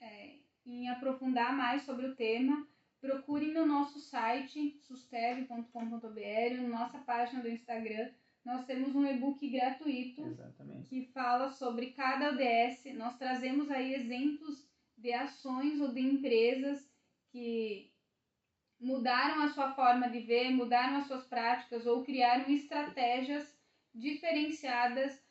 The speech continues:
Speaker 1: quando olharam pra determinados ou pra aspectos, para ob-, as metas que os O D S, é, esti-,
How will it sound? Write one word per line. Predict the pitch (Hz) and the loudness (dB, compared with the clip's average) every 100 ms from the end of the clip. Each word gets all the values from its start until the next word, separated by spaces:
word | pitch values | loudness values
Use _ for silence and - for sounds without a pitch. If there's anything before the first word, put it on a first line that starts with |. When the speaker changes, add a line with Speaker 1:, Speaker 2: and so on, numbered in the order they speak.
| _ | _
Speaker 1:
quando | - 262 262 277 269 - | -2 2 4 2 -2 2
olharam | 269 269 240 240 254 262 | 4 6 4 4 4 0
pra | 254 233 240 - _ _ | 0 -2 -2 -8 _ _
determinados | 254 262 254 254 240 226 240 262 240 | -8 -2 0 0 -2 -2 -2 -2 -2
ou | 233 226 | 0 -2
pra | 247 233 226 | -2 -2 0
aspectos, | 233 - 247 233 240 247 233 | -2 -2 0 0 0 -8 -10
para | 240 233 233 | -6 -2 -2
ob-, | 233 - _ _ _ _ _ _ - - | -2 -6 _ _ _ _ _ _ -20 -12
as | 247 240 247 | -2 0 4
metas | 240 254 262 277 - | 6 4 2 -8 -10
que | 254 240 226 - | -4 0 0 -2
os | 254 254 247 | -6 -6 -2
O | 247 | -2
D | 240 | 0
S, | 233 220 226 - 240 233 _ _ _ _ | 2 2 0 -2 -6 -6 _ _ _ _
é, | 240 - - _ _ _ 254 | -16 -16 -18 _ _ _ -10
esti-, | 262 - - | -10 -8 -12